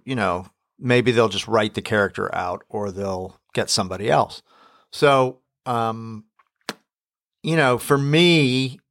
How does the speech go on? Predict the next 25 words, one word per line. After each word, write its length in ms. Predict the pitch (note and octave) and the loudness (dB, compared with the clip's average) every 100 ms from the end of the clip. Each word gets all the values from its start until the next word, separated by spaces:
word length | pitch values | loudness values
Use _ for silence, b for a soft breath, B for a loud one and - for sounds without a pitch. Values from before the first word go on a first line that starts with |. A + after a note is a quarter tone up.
| - | -16
from, 320 | - A#2+ A#2 - | -6 -6 -6 -4
for 180 | A#2+ A2+ | -2 0
my 300 | A#2+ C3 D3+ | 2 2 2
money, 480 | B2 G#2+ G#2 G2+ b b b b b | 2 2 2 -2 b b b b b
uh, 220 | A#2+ A2+ G#2+ | -2 0 0
the 80 | |
chemistry 500 | A#2 C3+ C3 - B2 | 2 2 2 2 0
was 180 | A2+ A2 | 0 0
apparent 520 | A2+ - A2+ A2 G#2+ - | -2 0 2 2 0 -4
immediately. 880 | G#2+ G#2+ B2 A#2 A2 - D#2+ G#2+ _ _ _ _ _ _ - | -6 0 0 2 0 -4 -10 -12 _ _ _ _ _ _ -8
Uh, 320 | G#2+ G#2 G#2+ - | -4 -2 -4 -6
and 540 | A#2+ A2+ A2+ G#2+ G#2 _ _ A#2+ | 0 2 2 0 -4 _ _ -4
I 100 | B2 | -2
knew 320 | C3 C#3+ C3+ | 2 4 4
it 80 | A2+ | 2
was 160 | A#2 | -4
gonna 180 | B2+ A2+ | -2 -2
work. 480 | G#2+ A2 G#2+ - - - | 2 2 2 -2 -16 -6
And 160 | A#2+ C#3+ | -2 2
that's 260 | F3 - | 2 0
really 260 | C#3+ C#3+ C3 | 2 4 4
the 100 | A#2 | 2
most 360 | A#2 A#2+ A#2 A#2 | 0 0 0 -4
important 420 | A2 A2+ G#2+ G#2 | 0 0 0 0
element 520 | G#2+ A2 G#2 G2+ | 0 2 0 -4